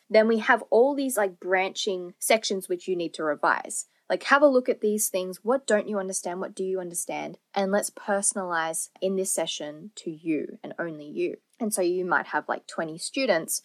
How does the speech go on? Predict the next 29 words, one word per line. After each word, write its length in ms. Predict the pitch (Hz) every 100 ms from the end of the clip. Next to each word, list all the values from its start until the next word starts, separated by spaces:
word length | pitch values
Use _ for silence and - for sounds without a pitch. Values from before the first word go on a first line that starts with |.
| _ _
doing 280 | 202 196 196
exactly 500 | 180 170 180 - 175
what 220 | 165 - -
they're 200 | 196 190
weakest 600 | 185 220 220 185 175 -
at 320 | 135 - - - _
and, 480 | 175 170 165 160 156 -
and 160 | 165 170
go 160 | 160 147
on 140 | 147
from 240 | - -
there. 300 | 147 - - -
So 560 | - - 190 185 180 185 -
I 100 | 302
think, 320 | 494 480 - -
yeah, 140 | 370
that, 160 | 311 302
that's 240 | 262 320
all 140 | 339 320
my 300 | 302 277 262 - -
<laughs> 460 | 240 - - -
ranting 640 | 208 214 214 233 262 226 -
and 180 | 220
frustrations 720 | 214 233 - 208 196 208 214 214
for 120 | 208
tutoring, 580 | - 190 180 185 185 208
'cause 300 | - 208 202 - _ -
overall, 600 | 247 247 196 170 160 -
like, 180 | 165